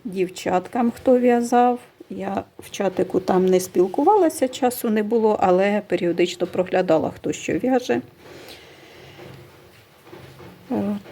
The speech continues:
тому так. Е, зараз я ще вам покажу декілька робіт, які я дов'язувала, е, перед початком іграшкового бума.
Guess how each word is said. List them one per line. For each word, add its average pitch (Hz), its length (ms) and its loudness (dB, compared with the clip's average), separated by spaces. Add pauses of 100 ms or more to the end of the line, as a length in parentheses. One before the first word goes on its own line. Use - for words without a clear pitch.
тому 202 400 0
так. 143 400 0 (960)
Е, - 40 -12 (600)
зараз 196 580 0
я 190 160 -2
ще 185 300 -4
вам 175 200 0
покажу 185 520 -6
декілька 185 640 -2
робіт, 269 480 2
які 233 420 -4
я 214 460 -4 (100)
дов'язувала, 208 1200 -2 (840)
е, - 200 -4
перед 185 320 2
початком 208 680 -4 (2000)
іграшкового 185 840 -2
бума. 160 400 -6